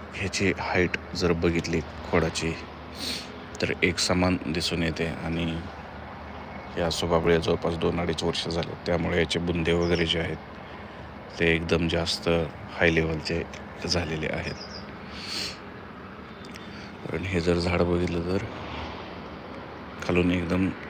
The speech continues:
स्ट्रॉंग आहे आणि दोन ह्याच्यामधलं जर अंतर बघितलं तर जवळपास एक एक फूट किंवा सव्वा फूट असा दोन झाडांमधलं अंतर आहे. आणि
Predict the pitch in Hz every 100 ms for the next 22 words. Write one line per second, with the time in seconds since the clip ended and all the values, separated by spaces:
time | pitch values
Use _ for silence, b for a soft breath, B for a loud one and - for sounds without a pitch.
0 | - - - 95 87 87 85 85 - -
1 | - - - - - B B B B B
2 | B - 85 87 90 - - 87 92 95
3 | 101 - 98 95 92 90 95 92 87 90
4 | 90 90 82 82 - - - - 85 80
5 | 87 76 85 82 78 - - - 92 95
6 | 87 - 98 82 - - - - - -
7 | 85 - - - 90 85 85 92 82 82
8 | 85 85 - - 87 82 87 85 82 85
9 | 82 82 82 87 80 85 - - 90 -
10 | - - - - - - - - - -
11 | - B B B B B B B - -
12 | 92 87 87